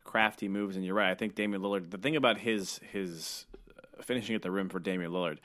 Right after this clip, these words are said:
is a lot of his pacing is different, or he, or he chooses. It's not always different, but a lot of times when he does finish, it seems like more often, a lot of his pacing around the rim is different. It's different head fakes and looks, and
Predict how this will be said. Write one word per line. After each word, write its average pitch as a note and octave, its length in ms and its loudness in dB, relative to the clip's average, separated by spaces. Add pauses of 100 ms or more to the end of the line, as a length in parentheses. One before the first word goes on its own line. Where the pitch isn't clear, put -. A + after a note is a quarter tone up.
(200)
is A2+ 160 2
a G#2+ 40 2
lot A#2 140 6
of C3 60 0
his C#3 140 0
pacing A#2+ 460 2
is F2 120 -2
different, C2+ 380 -8 (120)
or C#3 160 6
he, A#2+ 180 2
or B2 140 0
he A2+ 120 2
chooses. D#3 420 4
It's - 160 -4
not D#3+ 200 4
always A#2+ 400 8
different, F#2+ 280 -6 (220)
but B2 80 2
a - 20 4
lot B2+ 160 8
of B2 80 4
times A2+ 260 0
when G#2 120 -2
he G2+ 100 0
does A#2 300 4
finish, F#2 380 0
it - 60 -10
seems G2 300 0
like F#2+ 240 0
more G2 220 4
often, F#2+ 400 4 (240)
a - 40 2
lot A2+ 120 8
of A2+ 60 6
his G#2+ 120 2
pacing A2 380 2
around G2+ 160 2
the F2+ 60 0
rim G2 160 2
is F2+ 120 -2
different. F#2+ 300 -2
It's F2+ 100 -6
different G#2 300 0
head G#2 240 2
fakes G2+ 320 0
and F2 100 -4
looks, F#2 460 0 (260)
and F#2+ 500 2